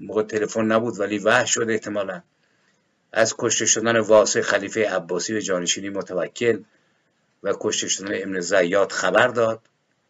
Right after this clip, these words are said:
و این در حالی است که شش روز بین بغداد و مدینه فاصله است. حالا ایشون چجوری فهمیدن؟ باید گفت آخوند دروغ گفتیم. و انبوهی از اینها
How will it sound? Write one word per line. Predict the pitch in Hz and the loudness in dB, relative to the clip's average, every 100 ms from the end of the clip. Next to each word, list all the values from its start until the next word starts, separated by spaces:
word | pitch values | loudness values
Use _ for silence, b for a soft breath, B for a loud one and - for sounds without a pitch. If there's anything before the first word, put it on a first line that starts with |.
| _ _ _ _ _ 87 | _ _ _ _ _ -4
و | 101 98 87 85 _ _ _ | 0 2 0 -4 _ _ _
این | 120 120 | -6 2
در | 110 92 | 2 4
حالی | 107 123 | 2 0
است | 110 - | -2 -2
که | 113 104 - _ | -2 -4 -8 _
شش | - - - 143 - | -8 -4 -2 0 0
روز | - 120 107 | -2 -4 -2
بین | 110 107 104 95 | -2 0 -4 -6
بغداد | 85 101 98 92 107 | -4 -2 0 2 0
و | 104 | 2
مدینه | 95 92 98 113 | 0 0 -2 -4
فاصله | - 92 87 - 101 | 0 0 2 0 2
است. | 131 110 | 2 2
حالا | 107 110 | -2 -2
ایشون | 110 117 | -2 -2
چجوری | - 104 92 98 | -4 -6 -6 -4
فهمیدن؟ | 104 95 92 113 151 151 _ _ _ _ - | -2 -2 -4 -6 -8 -12 _ _ _ _ 0
باید | 107 120 - _ _ - | 2 2 -4 _ _ -2
گفت | 113 139 - - | 2 2 0 4
آخوند | 110 107 123 135 123 _ | 6 6 0 -2 -6 _
دروغ | 120 123 113 - | 0 2 2 0
گفتیم. | - - - _ _ _ _ _ _ _ _ _ _ _ _ _ _ _ 110 | -8 -10 -12 _ _ _ _ _ _ _ _ _ _ _ _ _ _ _ -2
و | 156 - | 0 2
انبوهی | 175 175 170 151 147 220 202 151 | 4 4 2 0 -2 0 0 2
از | 151 131 | 0 0
اینها | 120 104 - - | -4 -6 -10 -16